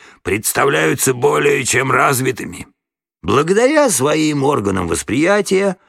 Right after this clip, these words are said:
более тонким, чем наши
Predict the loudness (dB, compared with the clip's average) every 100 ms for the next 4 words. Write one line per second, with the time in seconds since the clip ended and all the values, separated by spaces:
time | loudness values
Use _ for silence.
0 | _ -6 0 2 4 2 0 0 0 0
1 | -2 -4 -2 -4 -4 -2 0 0 0 -4
2 | -4 -6